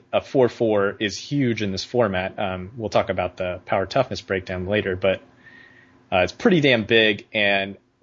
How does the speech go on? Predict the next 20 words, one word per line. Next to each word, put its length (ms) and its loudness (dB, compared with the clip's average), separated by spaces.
pretty 460 -2
easy 480 -4
to, 400 -4
uh, 400 -2
to 120 -8
pay 420 0
only 240 -4
four 300 -6
or 40 -8
five 300 -6
mana 240 -6
for. 320 -12
So, 380 -8
and 100 0
it 100 0
can 180 -4
get 140 -2
even 240 -8
lower, 320 -6
and 240 -16